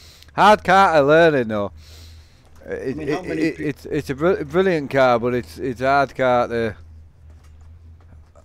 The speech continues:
Speaker 1: Well, they'll be thirty-one, won't they?
Speaker 2: Thirty-seven.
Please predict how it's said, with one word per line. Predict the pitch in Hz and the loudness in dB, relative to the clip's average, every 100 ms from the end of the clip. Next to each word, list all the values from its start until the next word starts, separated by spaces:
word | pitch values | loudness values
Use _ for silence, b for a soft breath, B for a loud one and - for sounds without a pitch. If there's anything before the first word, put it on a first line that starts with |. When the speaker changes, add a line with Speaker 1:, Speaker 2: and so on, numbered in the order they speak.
| - - - - - - - - | -20 -20 -20 -20 -20 -20 -20 -10
Speaker 1:
Well, | 135 | -8
they'll | 98 | -8
be | |
thirty-one, | 95 123 110 107 139 127 | -6 -4 -4 -4 -6 -6
won't | 143 135 | -8 -10
they? | 98 - b b b b - - - - - - - - _ | -14 -20 b b b b -20 -20 -20 -20 -20 -20 -20 -20 _
Speaker 2:
Thirty-seven. | 120 120 - 143 147 | -8 -8 -8 -12 -12